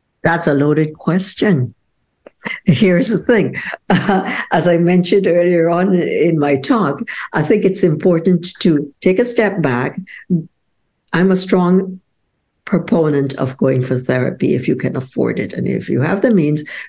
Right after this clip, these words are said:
go for therapy, discuss what's going on.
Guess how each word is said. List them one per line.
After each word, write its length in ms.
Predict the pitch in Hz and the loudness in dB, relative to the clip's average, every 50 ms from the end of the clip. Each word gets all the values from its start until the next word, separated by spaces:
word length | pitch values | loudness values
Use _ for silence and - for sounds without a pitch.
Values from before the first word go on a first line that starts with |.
| - - | -6 -2
go 180 | 143 135 143 170 | 0 0 2 2
for 120 | 220 214 | 0 0
therapy, 500 | 214 - 196 147 139 139 131 131 - 143 135 - - - _ _ | 2 2 2 2 2 0 0 0 0 0 -2 -4 -10 -16 _ _
discuss 540 | - 143 135 135 - - 190 233 226 - - 190 | -4 -2 -2 -2 -2 0 0 0 0 -2 -2 -2
what's 240 | 151 139 131 - | -2 -2 -2 -2
going 300 | - - 135 127 127 131 | 0 2 2 2 2 2
on. 260 | 131 127 131 135 143 | 2 0 0 -2 -4